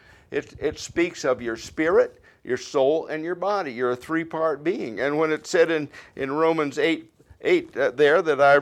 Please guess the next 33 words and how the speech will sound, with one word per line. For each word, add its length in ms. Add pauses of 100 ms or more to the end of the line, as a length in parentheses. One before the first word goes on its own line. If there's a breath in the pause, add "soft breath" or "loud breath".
it 160
says 220
that, 100 (460)
uh, 120 (260)
many 240 (120)
are 140
led 220
by 160
the 100
flesh. 640 (240 loud breath)
Well, 100
the 100
flesh 380
has 160
got 280
to 80
do 160
with 180
two 180
things, 340
doesn't 280
it? 120 (380 soft breath)
It, 160
it's 220
got 240
to 80
do 200
with 140
how 160
you 180
think, 640
your 160
brain, 440